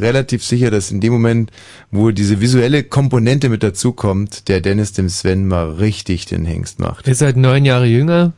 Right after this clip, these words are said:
Speaker 2: wird kräftiger sein.
Speaker 1: Eben. Dennis,
Speaker 2: Fresher.
Speaker 1: lass dich jetzt noch nicht entmutigen.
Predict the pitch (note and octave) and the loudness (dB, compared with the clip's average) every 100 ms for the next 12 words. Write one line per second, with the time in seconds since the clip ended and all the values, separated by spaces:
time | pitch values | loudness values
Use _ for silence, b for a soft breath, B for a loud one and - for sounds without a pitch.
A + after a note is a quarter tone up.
0 | _ C3 B2+ - C3 C#3 - C#3+ C#3+ C#3+ | _ -4 -4 -4 -2 -2 0 0 2 2
1 | C#3 C#3+ C#3+ C#3 - F2 D#2 F2+ _ _ | 2 2 0 -2 -2 -2 -4 -8 _ _
2 | _ B B B - - G3 G#3+ - C3+ | _ B B B -4 0 2 0 0 0
3 | D3 - E3 D#3+ D#3 _ _ _ A2 C3+ | 0 2 0 0 -2 _ _ _ -2 0
4 | E3 G3 D#3 F#3+ F3+ F3 F#3 F3+ C#3+ D#3 | 0 0 2 0 2 2 4 2 4 2
5 | F#3+ C3+ B2 E3 A3+ | 2 2 2 0 -2